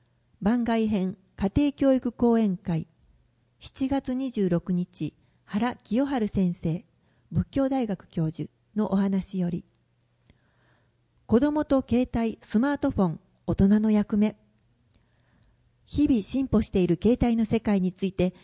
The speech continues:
大人も知る必要がある。便利ではあるが、危険がいっぱいであると教えていく。仮想の世界と現実の世界は違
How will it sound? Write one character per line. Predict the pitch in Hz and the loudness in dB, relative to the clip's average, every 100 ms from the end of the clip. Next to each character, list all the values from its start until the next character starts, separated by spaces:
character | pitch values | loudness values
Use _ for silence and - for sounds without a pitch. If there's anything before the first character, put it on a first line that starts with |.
| _ _ | _ _
大 | - | -2
人 | 240 269 | 0 0
も | 262 | -2
知 | 247 226 | -4 -4
る | 240 | -4
必 | - - | -6 0
要 | 226 220 | 2 2
が | 202 196 185 | 2 0 -2
あ | |
る。 | 175 - _ _ _ _ _ _ _ _ _ _ _ _ | -4 -6 _ _ _ _ _ _ _ _ _ _ _ _
便 | 190 277 | 4 4
利 | 285 | 2
で | 247 233 | 2 2
は | 214 | 2
あ | 220 | 2
る | 214 | 2
が、 | 196 196 _ _ | 0 -2 _ _
危 | 202 - | -4 0
険 | 254 247 | 0 2
が | 240 | 0
い | |
っ | 214 | -2
ぱ | - 269 | 0 0
い | 269 | 2
で | 254 | 0
あ | |
る | 226 | 0
と | 190 185 - | 0 -2 -2
教 | 175 196 | -4 -2
え | 185 | -2
て | 180 | -2
い | 170 | -4
く。 | - 165 - _ _ _ _ _ _ _ _ _ _ _ _ _ | -4 -6 -6 _ _ _ _ _ _ _ _ _ _ _ _ _
仮 | 208 196 | -4 0
想 | 277 285 | 2 2
の | 277 | 0
世 | 262 | -2
界 | - 202 180 | 0 0 2
と | 165 | 0
現 | 151 208 | 4 0
実 | 262 262 254 | 2 -4 -4
の | 247 | -2
世 | 254 | -2
界 | 240 196 | 0 0
は | 160 | 0
違 | 160 - | -2 -6